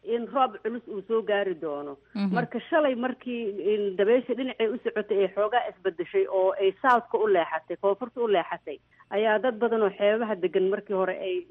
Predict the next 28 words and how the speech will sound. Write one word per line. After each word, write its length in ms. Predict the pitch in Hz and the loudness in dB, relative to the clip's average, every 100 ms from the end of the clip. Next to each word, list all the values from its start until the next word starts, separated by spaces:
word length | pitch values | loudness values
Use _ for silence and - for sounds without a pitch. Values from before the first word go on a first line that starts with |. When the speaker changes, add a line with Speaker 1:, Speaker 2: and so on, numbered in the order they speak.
| 202 | -6
Speaker 1:
dhinacan 340 | 240 220 180 170 | -4 -4 -4 -2
soo 140 | 185 196 | 0 0
aadeen 400 | 170 160 175 175 | 0 -2 -2 -2
oo 120 | 175 | -2
ay 120 | 175 170 | -2 -4
magaaladeena 520 | 170 175 185 185 170 - | -2 -2 0 -2 -4 -4
soo 140 | 170 | -4
aadeen. 400 | 139 156 156 147 _ _ - - | -2 -4 -6 -14 _ _ -18 -6
Marka 260 | 202 - | -4 -2
dadka 280 | 202 262 - | -2 -2 0
in, 360 | 214 214 208 208 | 2 4 4 4
eh, 240 | 196 196 | 4 2
intooda 340 | 254 240 233 214 | 0 0 2 2
badan 300 | 185 202 190 | 2 0 0
ka 120 | 220 | -2
soo 140 | 220 202 | -2 -2
qaxayay 580 | 208 202 202 190 185 185 | -2 -2 0 2 2 2
meelaha 360 | 185 202 196 196 | 2 0 -2 -2
badda 260 | 240 - | -2 2
u 100 | 214 214 | 0 2
dhow, 220 | 190 - _ _ | 0 -2 _ _
waxay 340 | 196 202 220 208 | -6 -4 -2 0
aadeenay 680 | 196 190 180 190 196 196 196 | 2 0 4 4 6 6 4
meel 300 | 196 226 226 202 208 | 4 2 2 -2 -2
in, 240 | 190 190 | 0 -2
in 560 | 185 185 180 - 190 190 | -2 -4 -6 -6 -2 2
naga 180 | 208 226 | 2 0
sii 160 | 214 | -4